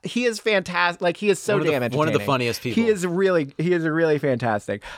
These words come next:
Speaker 1: Uh, Wendell Holland from Ghost Island, who we loved.
Speaker 2: Love
Speaker 1: He
Speaker 2: Wendell.
Speaker 1: was great. Uh, and, uh, one of, one of the people I'm actually the most excited about, coming back from Cook Islands, Yul Kwan,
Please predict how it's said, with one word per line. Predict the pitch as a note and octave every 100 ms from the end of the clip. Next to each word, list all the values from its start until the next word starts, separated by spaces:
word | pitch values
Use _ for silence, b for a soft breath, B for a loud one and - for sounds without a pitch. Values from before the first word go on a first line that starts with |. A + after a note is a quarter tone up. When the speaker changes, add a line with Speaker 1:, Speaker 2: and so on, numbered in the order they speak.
| B D#3+
Speaker 1:
Uh, | E3
Wendell | D#3 A#3+ F#4 E4
Holland | B3 C4+ D#4 D4+ G#3+
from | - E3+ D3+
Ghost | G#3 C4 -
Island, | G#3+ C4 C4+ F#3+ C3+
who | F3
we | F#3 F#3+
loved. | E3+ C#3 A2+
Speaker 2:
Love | A2+
Speaker 1:
He | G2
Speaker 2:
Wendell. | G2 G3
Speaker 1:
was | G3+ D3+
great. | F#3 D#3 A#2 B B B D#3+
Uh, | F3 F3+ - F#3+
and, | G3+ G3 G3 -
uh, | F#3+ F#3+
one | F3 D#3+ C4
of, | D#4+ F3+
one | E3+ D4+
of |
the | A#3+
people | G#3 F#3 F3
I'm | D#3+ D3+
actually | F#3+ - F3+
the | C#3+
most | E3 B3+ D#3+
excited | - B2 G#2+
about, | G#2+ G2+ G2+ B B _
coming | A#3 F4
back | F#3 F#3
from | F3
Cook | - - -
Islands, | G3+ D#4 C3+ A#2
Yul | D#3 A#4
Kwan, | - D3+ D4+ G4 F#2